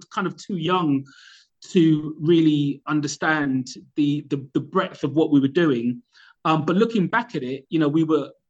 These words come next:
learning a whole bunch of new skills. We developed a new mindset. Um, and it was our passion for,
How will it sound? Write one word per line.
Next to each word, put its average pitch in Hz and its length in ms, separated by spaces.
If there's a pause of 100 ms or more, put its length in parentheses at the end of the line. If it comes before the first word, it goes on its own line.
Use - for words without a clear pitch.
(140)
learning 165 380
a 135 60
whole 160 180
bunch 165 240
of 147 100
new 147 100
skills. 175 640
We 147 120
developed 147 380
a 147 40
new 135 140
mindset. 160 720 (640)
Um, 147 560
and 151 300
it 156 140
was 151 140
our 156 220
passion 151 480 (100)
for, 147 420